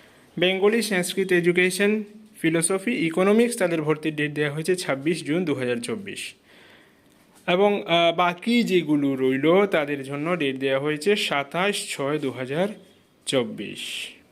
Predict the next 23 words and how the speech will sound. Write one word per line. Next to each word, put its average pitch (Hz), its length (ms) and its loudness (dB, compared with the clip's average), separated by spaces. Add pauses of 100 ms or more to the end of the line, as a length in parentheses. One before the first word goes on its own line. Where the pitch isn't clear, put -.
(800)
তো 147 80 -6
ভর্তি 185 360 2
কোথায় 220 340 2
হবে? 226 360 4
সুখান্ত 208 720 0
ভবন, 160 600 2 (1800)
আরকেএম 160 420 0
কলেজে 175 360 4
সুখান্ত 185 540 -2
ভবন, 160 420 0
সেখানে 175 400 -2
অ্যাডমিশন 151 480 -2 (220)
নেওয়া 143 300 -2
হবে। 156 340 -2
সকাল 143 300 -4
এগারোটা 139 320 -2
থেকে 156 180 -4
বিকেল 135 300 -2
চারটা 135 320 -4
পর্যন্ত 147 500 0 (580)
চলবে 180 380 2
ভর্তি 143 440 -2
প্রক্রিয়া। 127 520 -2